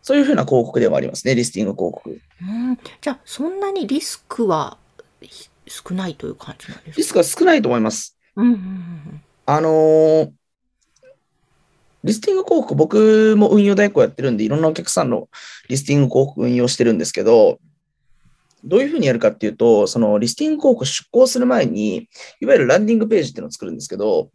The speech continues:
Speaker 2: うん。
Speaker 1: そのランディングページの、いわゆるコンバージョン率、そのウェブサイトを見たらどれくらいのパーセンテージでお客さんがお問い合わせにつながるのかっ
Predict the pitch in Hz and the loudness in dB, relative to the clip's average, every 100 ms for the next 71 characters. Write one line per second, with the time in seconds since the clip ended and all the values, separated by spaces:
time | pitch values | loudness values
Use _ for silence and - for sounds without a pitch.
0 | 165 - - 165 175 165 170 175 160 - | -20 -20 -20 -8 -4 2 4 4 2 -4
1 | _ 113 240 339 359 330 330 320 233 123 | _ -2 0 0 0 -2 0 0 0 0
2 | 117 117 90 - _ _ _ _ - 165 | 0 0 -2 -4 _ _ _ _ 0 2
3 | 127 - 175 175 170 165 131 104 - - | 2 0 -4 2 0 2 -4 -6 -10 -14
4 | - - _ - 277 320 226 - - 165 | -18 -20 _ 0 2 4 4 2 0 2
5 | 185 196 233 180 135 120 120 127 120 170 | 4 4 4 2 2 0 0 0 2 0
6 | 220 254 233 233 220 - _ - 214 226 | 2 2 2 0 -2 -6 _ -2 2 2
7 | 233 220 233 190 139 131 143 - 160 131 | 0 -2 -2 0 -2 0 -2 -2 -2 2
8 | 139 127 143 139 143 139 139 135 135 135 | 4 4 4 4 4 0 -6 -4 0 2
9 | 123 110 98 | 2 -4 -8